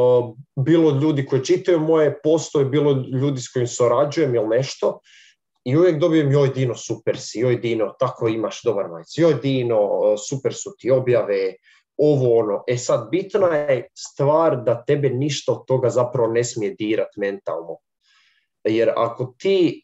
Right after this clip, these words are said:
a, budeš slušao to što tebi drugi govore, bilo u negativnom ili pozitivnom kontekstu, ti su biti umislit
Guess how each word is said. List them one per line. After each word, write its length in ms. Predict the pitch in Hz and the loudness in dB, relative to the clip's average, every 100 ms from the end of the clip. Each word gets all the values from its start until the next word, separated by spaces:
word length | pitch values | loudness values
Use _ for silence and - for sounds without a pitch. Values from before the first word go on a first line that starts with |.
| _ - | _ -2
a, 440 | 110 110 104 104 | 2 2 0 0
budeš 380 | 143 160 131 - | 0 0 -2 -2
slušao 380 | 151 156 143 120 | -2 -2 -2 -4
to 160 | - 123 | -4 -4
što 160 | 131 | -6
tebi 300 | - 123 117 113 | -4 -4 -4 -8
drugi 360 | 120 131 120 | -2 -2 -2
govore, 280 | 110 135 131 | 0 0 0
bilo 240 | 120 151 | 0 0
u 40 | 139 | 2
negativnom 600 | 139 151 156 - 120 117 | 2 2 -2 -2 -2 -2
ili 120 | 113 - | -2 -2
pozitivnom 540 | 165 131 - 117 104 - | -2 -2 -6 -4 -4 -4
kontekstu, 640 | - - 151 - - 208 - _ _ _ _ _ _ _ - - | -6 -4 -6 -6 -6 -8 -8 _ _ _ _ _ _ _ -16 -2
ti 140 | 156 | 0
su 140 | 151 | 0
biti 340 | 143 160 156 - | 0 0 -2 2
umislit 560 | 147 135 110 - 156 | 2 2 0 -2 -2